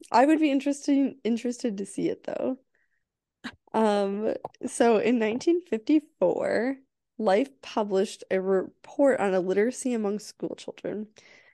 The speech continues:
The report concluded that children were not learning to read 'cause their books were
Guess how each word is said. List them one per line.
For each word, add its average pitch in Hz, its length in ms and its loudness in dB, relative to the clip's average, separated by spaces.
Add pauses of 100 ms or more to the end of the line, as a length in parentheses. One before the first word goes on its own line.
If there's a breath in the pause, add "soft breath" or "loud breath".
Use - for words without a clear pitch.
(180 loud breath)
The 214 80 -2
report 202 440 0
concluded 214 500 -2
that 190 160 0
children 220 320 -6
were 233 80 -4
not 247 280 -4
learning 220 280 -4
to 202 140 -8
read 202 180 -4
'cause - 220 -12
their 180 120 -2
books 190 360 -10
were 220 140 -4